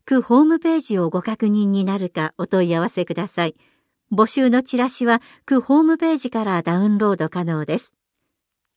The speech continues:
問い合わせ、産業振興課、電話五二四六の一一四二番です。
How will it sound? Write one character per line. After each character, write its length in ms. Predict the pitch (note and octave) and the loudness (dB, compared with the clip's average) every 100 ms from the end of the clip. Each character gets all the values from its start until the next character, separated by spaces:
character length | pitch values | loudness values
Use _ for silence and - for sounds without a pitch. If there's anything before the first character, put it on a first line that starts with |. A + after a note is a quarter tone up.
| _ _ | _ _
問 180 | A3 A3+ | 0 2
い 80 | G#3+ | 4
合 60 | G#3+ | 2
わ 100 | B3 | 0
せ、 240 | - G3+ - _ | -2 -4 -6 _
産 300 | - A#3+ C4+ | -2 2 4
業 220 | B3+ B3 | 6 4
振 280 | B3 A#3+ A3 | 0 -2 -2
興 240 | - G3+ G3 | -2 -4 -2
課、 240 | F#3+ F3 _ _ _ F#3 | -4 -4 _ _ _ -2
電 260 | F#3 F3+ | 0 2
話 160 | F3 F3+ - _ - | 0 -2 -6 _ 0
五 220 | A#3+ D4 | 4 6
二 320 | D4 D4 G3 | 6 6 4
四 240 | G3+ G#3 | 2 2
六 240 | G3+ A#3 F3+ | 0 0 0
の 240 | E3+ E3 - | 0 -2 -4
一 280 | G3+ D#4 D#4 | -4 0 -2
一 240 | - F3 | -2 -2
四 220 | F#3+ B3 | 0 2
二 180 | C#4 C4+ | 4 2
番 220 | G#3+ E3 | 0 -6
で 140 | D3+ D#3 | -6 -8
す。 180 | - | -10